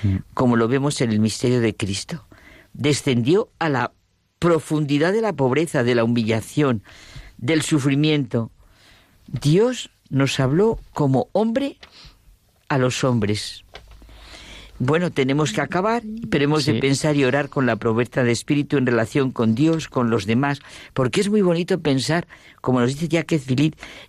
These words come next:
Speaker 2: la pobreza en relación con Dios, con los demás y con nosotros mismos. No es un mecanismo automático, hemos de pasar aflicciones, sufrimientos,
Speaker 1: Claro.
Speaker 2: bueno, todo lo que nos sucede
Speaker 1: Es
Speaker 2: en
Speaker 1: que,
Speaker 2: la vida.
Speaker 1: eh,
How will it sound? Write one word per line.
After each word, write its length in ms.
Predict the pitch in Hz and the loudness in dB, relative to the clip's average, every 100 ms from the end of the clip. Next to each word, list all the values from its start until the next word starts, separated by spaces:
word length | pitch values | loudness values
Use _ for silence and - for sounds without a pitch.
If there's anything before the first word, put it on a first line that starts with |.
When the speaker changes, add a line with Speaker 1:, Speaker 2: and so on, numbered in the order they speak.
| - | -18
Speaker 2:
la 440 | - 143 127 147 139 | -4 -2 0 -2 0
pobreza 340 | 135 180 208 | 0 0 0
en 60 | 185 | 2
relación 420 | 160 135 180 156 | 0 2 0 0
con 220 | 151 123 | 0 0
Dios, 300 | 120 113 - | 2 0 -2
con 200 | - 127 | -2 2
los 140 | 123 | 2
demás 420 | 117 120 135 120 - | 2 0 0 -2 -4
y 60 | 143 | -4
con 220 | 143 139 | -2 0
nosotros 460 | 135 151 170 175 135 | 0 -2 -2 0 2
mismos. 480 | 131 101 101 101 - - - - - - | 0 2 0 -2 -6 -16 -18 -18 -18 -2
No 320 | 151 160 196 | 2 4 2
es 160 | 254 - | 2 0
un 140 | 226 | -2
mecanismo 640 | 190 - 143 165 160 156 131 - - - - | -2 0 -2 -2 0 0 -2 -6 -20 -10 0
automático, 960 | 156 123 127 127 220 202 160 120 110 | 0 0 0 0 -2 -4 -2 0 0
hemos 260 | - 196 233 | 2 2 2
de 100 | 220 | 0
pasar 400 | 226 165 220 233 - _ - | -2 -2 -2 -4 -8 _ -8
aflicciones, 760 | 170 123 123 - 196 233 214 208 | -6 -2 -4 0 0 2 0 -2
sufrimientos, 880 | 156 113 107 160 226 196 190 208 - - - | -2 -2 2 2 2 0 0 0 -4 -20 -6
Speaker 1:
Claro. 120 | 131 | 0
Speaker 2:
bueno, 240 | 208 202 156 | 2 2 0
todo 240 | 220 240 | -2 0
lo 100 | 254 | 0
que 120 | 226 | 0
nos 120 | 185 | 0
sucede 300 | 156 151 165 | 0 0 2
Speaker 1:
Es 60 | 147 | 2
Speaker 2:
en 40 | 131 | 2
Speaker 1:
que, 60 | |
Speaker 2:
la 60 | 117 | 0
vida. 340 | 139 202 233 | -2 -2 -2
Speaker 1:
eh, 120 | - | -2